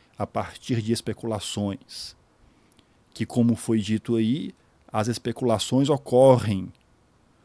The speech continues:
Qual a origem delas? Mas por que é que elas não são contornadas a partir de uma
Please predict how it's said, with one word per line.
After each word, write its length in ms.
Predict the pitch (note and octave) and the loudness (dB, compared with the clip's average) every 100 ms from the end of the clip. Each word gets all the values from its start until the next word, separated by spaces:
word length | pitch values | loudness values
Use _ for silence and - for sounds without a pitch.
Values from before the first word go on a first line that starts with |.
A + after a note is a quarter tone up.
| _ _ | _ _
Qual 200 | B2 C#3 | 6 8
a 80 | D3+ | 10
origem 640 | C#3+ C3+ D3 D#3 B2 B2+ | 10 8 4 2 2 2
delas? 760 | A#2+ C3 A#2+ F#2 - - - - _ _ _ _ _ _ | 6 6 6 4 -8 -10 -10 -16 _ _ _ _ _ _
Mas 180 | C#3 E3 | 0 0
por 300 | - F3+ C#3+ | 0 -4 -4
que 180 | - E3 | 0 4
é 100 | E3 | 4
que 160 | E3+ | 4
elas 220 | D#3+ D#3 C#3+ | 2 2 2
não 220 | D3 D3 | 2 0
são 440 | - C#3+ D3 D3+ C#3+ _ _ | 0 2 2 0 -6 _ _
contornadas 840 | - D#3 E3 E3 C3+ C3 C3 C3+ C3 | -4 0 2 2 4 6 6 6 4
a 100 | C3 | 2
partir 840 | - B2 G#2 - - C#3+ C#3 - _ - _ - | 0 -4 -6 -12 -10 -8 -8 -10 _ -20 _ -12
de 240 | A2+ B2+ | 0 2
uma 440 | C3+ C3+ B2+ A2+ | 2 2 2 0